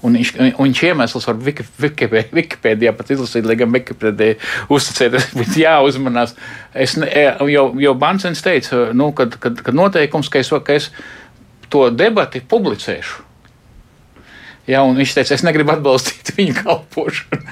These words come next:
<laughs> Un Maikls Mārtiņš bija, ka visslavenākais, viņš bija sarakstījis grāmatas pret kristietību un tam līdzīgi. Un vienā no lekcijām Gregs Bansens draudzes vecākos māca, viņš saka, saprotiet, viņš saka, viņš saka, E, nu, e, e, jums liekas, ka es esmu baigi gudrais, ja?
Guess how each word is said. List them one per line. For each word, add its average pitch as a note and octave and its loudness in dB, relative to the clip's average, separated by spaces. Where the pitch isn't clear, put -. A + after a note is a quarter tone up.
<laughs> F#3 -2
Un D#3+ -4
Maikls F3+ 0
Mārtiņš E3+ 2
bija, D3 0
ka D3+ 2
visslavenākais, C#3+ 0
viņš C3 -2
bija C3+ 0
sarakstījis C3+ 0
grāmatas C#3 0
pret C3+ 0
kristietību A#2+ 0
un A#2 -6
tam C3 2
līdzīgi. G#2+ 0
Un C3 2
vienā D#3 2
no C3+ 4
lekcijām C#3+ 2
Gregs C#3 0
Bansens C#3 0
draudzes B2+ 2
vecākos C3+ 0
māca, C#3 0
viņš - -2
saka, - -2
saprotiet, D#3+ 2
viņš C#3 -2
saka, C3+ -2
viņš - 0
saka, C#3 0
E, B2+ 4
nu, D3 4
e, B2+ 2
e, - -12
jums F#3 4
liekas, D3+ 2
ka D3+ -2
es C#3+ -4
esmu C#3 -2
baigi C3 2
gudrais, G2+ -4
ja? C3+ -2